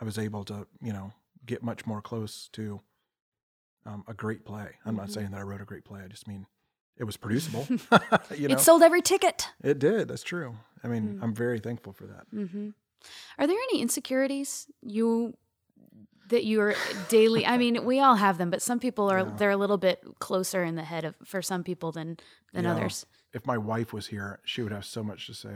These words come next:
Speaker 2: <sighs>
Speaker 1: Um,
Speaker 2: Our spouses have a, have a
Speaker 1: Right?
Speaker 2: particularly, um,
Speaker 1: Well, it,
Speaker 2: sharp look at our, s-,
Speaker 1: it's
Speaker 2: you know, that
Speaker 1: interesting
Speaker 2: we
Speaker 1: because my
Speaker 2: can't
Speaker 1: wife
Speaker 2: see.
Speaker 1: does have, um, enormous battles with insecurity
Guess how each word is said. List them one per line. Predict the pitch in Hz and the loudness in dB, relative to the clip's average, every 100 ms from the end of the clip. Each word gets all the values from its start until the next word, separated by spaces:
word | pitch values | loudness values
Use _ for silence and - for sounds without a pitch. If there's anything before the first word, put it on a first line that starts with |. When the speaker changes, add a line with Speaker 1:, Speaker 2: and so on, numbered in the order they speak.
| 98 | -10
Speaker 2:
<sighs> | 196 175 143 - _ _ _ - | -6 -6 -8 -18 _ _ _ -10
Speaker 1:
Um, | 131 120 113 107 - | -6 -4 -4 -8 -4
Speaker 2:
Our | 240 | -2
spouses | 226 - 233 226 202 | 0 4 4 4 0
have | 196 180 | 0 0
a, | 185 180 - | 0 -2 -4
have | 190 180 | -4 -4
a | |
Speaker 1:
Right? | 170 | -6
Speaker 2:
particularly, | 202 101 120 143 190 180 180 - | -10 -6 -2 0 0 -2 -4 -6
um, | 190 180 180 180 | -6 -4 -6 -12
Speaker 1:
Well, | - 156 | -6 -4
it, | 143 | -4
Speaker 2:
sharp | - - 202 - | -6 -6 -6 -4
look | 196 185 | -8 -8
at | 170 | -12
our, | 165 | -12
s-, | - _ _ _ - | -14 _ _ _ -10
Speaker 1:
it's | - | -4
Speaker 2:
you | |
know, | 190 | -2
that | |
Speaker 1:
interesting | 175 175 - 127 | 0 0 0 0
Speaker 2:
we | 123 | 0
Speaker 1:
because | 143 117 | 0 0
my | 139 | 2
Speaker 2:
can't | 120 | 4
Speaker 1:
wife | 135 147 | 4 4
Speaker 2:
see. | 185 | 2
Speaker 1:
does | 139 127 117 | 2 2 0
have, | 110 107 104 - - | -2 -4 -8 -16 -10
um, | 110 104 110 | -6 -6 -4
enormous | 107 107 110 120 113 107 - | 0 0 0 0 0 -4 -6
battles | 107 104 104 101 | -8 -8 -8 -10
with | 104 | -6
insecurity | 110 107 - 117 139 170 | -6 -6 -4 -4 -2 -6